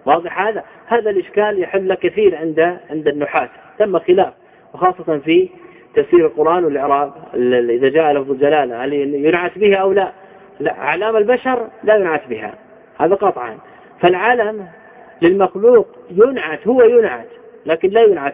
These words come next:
به، لأنه لا ينعت إلا بالصفة، وانعت بمشتق، هكذا قال ابن مالك، وانعت بمشتق كصعب وذريع وشبهه كذا وذي والمنتسب، إما أن يكون مشتقا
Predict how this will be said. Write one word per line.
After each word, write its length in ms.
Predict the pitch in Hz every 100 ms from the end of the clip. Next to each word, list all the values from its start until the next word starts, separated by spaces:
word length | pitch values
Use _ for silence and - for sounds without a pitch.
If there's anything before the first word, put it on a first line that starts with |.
| -
به، 220 | 113 113 - - - _ 151
لأنه 420 | 190 233 214 196
لا 140 | 214
ينعت 380 | 220 247 208 202
إلا 340 | 202 196 196 202
بالصفة، 480 | 185 - 220 -
وانعت 400 | 147 202 233 220 196
بمشتق، 840 | 202 196 185 - 214 - 202 202 143 - -
هكذا 240 | 180 196 180
قال 200 | 175 151
ابن 180 | 135 117
مالك، 240 | 113 123 -
وانعت 440 | 180 233 226 208 190
بمشتق 560 | 180 160 151 - 123 _ _ - _ -
كصعب 380 | 143 185 170 139 120 - _ 131
وذريع 380 | 135 143 123 - - -
وشبهه 680 | 185 180 269 220 226 208 143 -
كذا 260 | 139 160 190
وذي 280 | 202 214
والمنتسب، 600 | 233 208 175 147 135 120 - - - 156
إما 200 | 196 214
أن 60 |
يكون 300 | 196 233 220
مشتقا 640 | 208 185 240 247 247 254